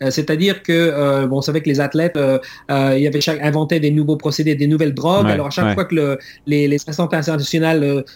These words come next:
Speaker 1: euh, essayaient de parer à ceci, euh, ils trouvaient quelque chose. Et j'ai peur que dans ce, dans ce, dans ce registre, dans ce domaine-là, ça va être un petit peu la même chose. C'est-à-dire que, euh, les gens, il y aura toujours des gens qui vont probablement essayer de contourner le système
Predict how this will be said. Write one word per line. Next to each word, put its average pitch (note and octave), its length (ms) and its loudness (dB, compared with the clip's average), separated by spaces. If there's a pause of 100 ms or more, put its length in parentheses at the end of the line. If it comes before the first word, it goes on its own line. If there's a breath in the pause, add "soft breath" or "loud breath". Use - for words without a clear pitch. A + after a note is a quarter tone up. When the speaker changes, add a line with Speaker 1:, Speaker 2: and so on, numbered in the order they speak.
(120)
Speaker 1:
euh, C#3 120 2
essayaient D#3+ 260 0
de D3+ 80 0
parer E3+ 500 0
à F3+ 60 2
ceci, G#3+ 500 -2 (240 loud breath)
euh, D3 60 -4 (100)
ils D#3+ 140 0
trouvaient F3+ 320 0
quelque D#3+ 240 -2
chose. D3+ 260 0
Et D#3 80 2
j'ai F3+ 140 0
peur A#3 260 -2
que - 80 -4
dans F3 160 0
ce, D#3 300 0
dans D3 160 -2
ce, C3+ 680 0 (440 loud breath)
dans D3+ 140 0
ce D#3+ 120 0
registre, E3 460 0
dans D#3+ 120 0
ce D3+ 120 -8
domaine-là, E3 420 2
ça A#3+ 120 -2
va F3+ 60 2
être E3+ 240 -4
un D#3 60 0
petit D3+ 160 -4
peu E3+ 80 -2
la D#3 120 2
même C#3 180 0
chose. C#3 320 0
C'est-à-dire D#3 440 0
que, D#3+ 300 0 (380 loud breath)
euh, C#3 200 0
les D3+ 180 4
gens, F3 400 0
il D3+ 80 -2
y D3 40 2
aura D3 140 -2
toujours E3+ 300 -2
des D#3+ 140 2
gens E3 180 0
qui - 140 -2
vont D3+ 140 0
probablement E3+ 600 0
essayer D#3 380 0
de C#3+ 100 0
contourner E3 560 0
le F#3 80 2
système D3 560 -2